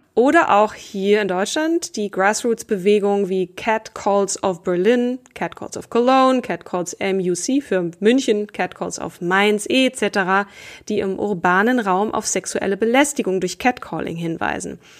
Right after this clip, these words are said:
Diese Entwicklungen zeigen, es gibt Menschen, die ernsthaft gegen Gewalt an Frauen protestieren, von der Netzpolitik bis hin zu Kleinen, die sich mit bunten Protestzeichen oder eben Kreide am Boden im öffentlichen Raum engagieren.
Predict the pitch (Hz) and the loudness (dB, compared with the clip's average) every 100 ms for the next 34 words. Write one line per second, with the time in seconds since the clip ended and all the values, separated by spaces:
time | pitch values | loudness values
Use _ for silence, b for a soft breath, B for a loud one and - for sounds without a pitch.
0 | B B - 247 262 226 214 208 196 185 | B B -4 0 0 2 2 0 -2 -6
1 | - 196 190 220 214 214 320 - 240 233 | -2 2 2 0 -4 0 0 2 0 2
2 | 226 175 - 226 302 262 - 220 196 180 | -2 0 2 2 2 -4 -4 -4 -2 -2
3 | 190 208 - 190 - 180 185 190 175 190 | 0 0 -4 -10 -8 -6 -6 -8 -8 -8
4 | - - 247 269 294 B B B B - | -10 -4 -2 -2 -4 B B B B -8
5 | 190 190 214 302 - - 240 226 220 - | -4 0 2 2 0 -2 -2 0 -4 -4
6 | - 277 240 240 - 262 - 196 196 202 | -4 -2 0 0 -2 -6 -2 0 0 -2
7 | 196 - - 214 202 202 185 302 349 247 | -4 -8 -4 -2 0 -2 2 4 4 0
8 | - 214 247 247 - 208 202 - 214 202 | -4 -2 -2 -2 -2 0 0 -2 -4 -4
9 | - 185 175 220 220 240 196 196 196 214 | -4 -6 -4 2 4 2 0 0 2 2
10 | 202 185 202 - 202 - 226 175 180 - | 2 -2 -4 -4 -8 -8 -8 -6 -6 -8
11 | 196 220 190 165 175 | -8 -6 -6 -8 -12